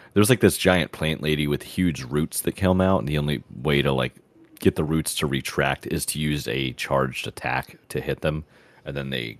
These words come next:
pull back to the boss. That one, I think maybe the reason I was so successful on it was, one, it was a stationary boss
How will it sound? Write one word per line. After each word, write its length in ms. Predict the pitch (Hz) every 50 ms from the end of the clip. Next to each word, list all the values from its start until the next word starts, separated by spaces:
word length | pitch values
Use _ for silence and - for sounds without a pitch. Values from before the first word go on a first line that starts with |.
| _ - -
pull 220 | - - 95 87
back 280 | 67 73 71 67 67 -
to 100 | - -
the 80 | 62 58
boss. 420 | - 60 60 62 64 - - - _ _ _ - -
That 340 | 82 - 101 95 113 98 139
one, 300 | 151 156 147 135 110 - - - - _ - -
I 120 | 90 90
think 400 | - - - 113 110 120 117 -
maybe 240 | 101 98 98 101 98
the 140 | 85 82 78
reason 280 | 76 76 71 87 78
I 60 | 71 69
was 280 | 67 69 73 76 -
so 180 | - - 82 78
successful 560 | - - - - - - 73 - - - 87
on 100 | 87 87
it 60 | 85 71
was, 160 | 82 76 69
one, 260 | 69 76 76 76 80 82
it 60 | -
was 100 | 71 73
a 60 | 73
stationary 560 | - - 78 76 76 - 82 76 76 73 71 65
boss 500 | 57 64 64 67 71 80 - - -